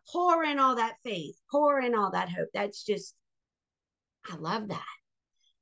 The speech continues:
That's so true. And it's just so, it's simple, but we don't realize that. And we don't, th-,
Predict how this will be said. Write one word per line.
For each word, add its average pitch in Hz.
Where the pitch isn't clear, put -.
That's 214
so 220
true. 269
And 214
it's 202
just 226
so, 240
it's -
simple, 320
but 277
we 294
don't 277
realize 302
that. 190
And 247
we 262
don't, 269
th-, 233